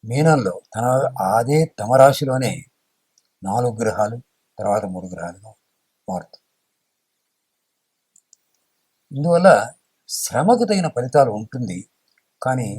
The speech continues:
శ్రమ ఎక్కువ చేస్తే గాని ఫలితం ఉండదు. ఎక్కువగా ఈ రాశి వాళ్ళు ఎదురు చూడకుండా వీళ్ళు ఇతరులను విమర్శించి తాము విమర్శల పాలవుతారు.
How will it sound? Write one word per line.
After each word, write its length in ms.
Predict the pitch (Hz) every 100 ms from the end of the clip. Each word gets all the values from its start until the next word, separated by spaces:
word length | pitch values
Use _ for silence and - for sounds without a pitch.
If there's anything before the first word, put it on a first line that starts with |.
| 117 -
శ్రమ 240 | - 110 139 156
ఎక్కువ 220 | 120 - 131 123
చేస్తే 340 | 120 - 131 131
గాని 160 | 170 165
ఫలితం 240 | 110 - 87
ఉండదు. 140 | _ _ _ _ _ _ _ 605 _ _ _ _ _ _ _ _ _ _ -
ఎక్కువగా 420 | 113 180 160 147 101 117 117 110
ఈ 40 | 113
రాశి 200 | 120 131
వాళ్ళు 240 | 117 110 101 92 90 _ _ _ _ _ _ _ _ _ _ -
ఎదురు 280 | 120 147 156
చూడకుండా 500 | 123 110 107 107 92 - _ _ _ _ _ _ _ -
వీళ్ళు 340 | 151 202 208 156
ఇతరులను 360 | 165 180 185 147
విమర్శించి 520 | 120 147 175 180 240 226 - _ _ _ _ 165
తాము 280 | 185 196 117 107 _ _ _
విమర్శల 380 | 131 151 135 135 -
పాలవుతారు. 520 | 98 90 92 - -